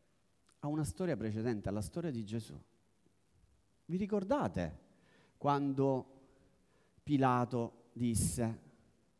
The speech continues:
cercando il modo di salvare Gesù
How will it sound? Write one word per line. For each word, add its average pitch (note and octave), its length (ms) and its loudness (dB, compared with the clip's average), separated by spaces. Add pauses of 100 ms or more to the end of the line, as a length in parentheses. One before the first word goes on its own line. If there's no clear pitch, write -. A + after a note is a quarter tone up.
(880)
cercando C#3+ 720 2
il B2+ 80 4
modo B2+ 320 2
di A2+ 160 0
salvare B2+ 680 0
Gesù A#2+ 480 -4